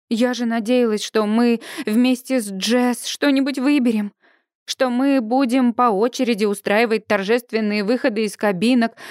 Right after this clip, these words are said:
кружиться, демонстрировать наряды друг другу. Нет, это выше моего понимания. Неужели ей совсем, совсем не хочется что-нибудь примерить? И тут вдруг я с отчаянием осознаю,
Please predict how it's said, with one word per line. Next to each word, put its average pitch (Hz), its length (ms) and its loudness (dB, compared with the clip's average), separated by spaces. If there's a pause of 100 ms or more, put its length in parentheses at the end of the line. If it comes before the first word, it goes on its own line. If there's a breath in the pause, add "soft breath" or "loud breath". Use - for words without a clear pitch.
кружиться, 262 880 0 (340 loud breath)
демонстрировать 269 960 0
наряды 247 480 2
друг 233 240 0
другу. 226 420 -2 (760)
Нет, 202 760 0 (640)
это 294 440 2
выше 247 420 0
моего 202 340 0
понимания. 202 680 0 (520 loud breath)
Неужели 262 420 2
ей 254 200 0
совсем, 285 760 0
совсем 320 800 0 (240 loud breath)
не 254 140 2
хочется 294 480 -6
что-нибудь 285 760 0
примерить? 349 600 0 (760)
И 269 140 2
тут 277 220 0
вдруг 220 340 -2
я 277 220 0
с - 120 -10
отчаянием 214 920 0
осознаю, 220 720 2